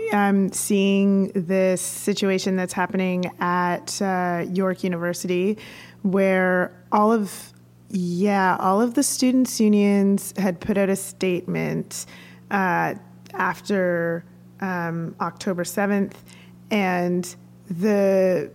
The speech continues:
the university has responded to say that, um, they will no longer recognize them if they don't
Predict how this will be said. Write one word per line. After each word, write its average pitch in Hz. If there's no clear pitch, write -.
the 190
university 208
has 240
responded 240
to 208
say 202
that, 180
um, 175
they 185
will 175
no 175
longer 175
recognize 180
them 185
if 170
they 175
don't 170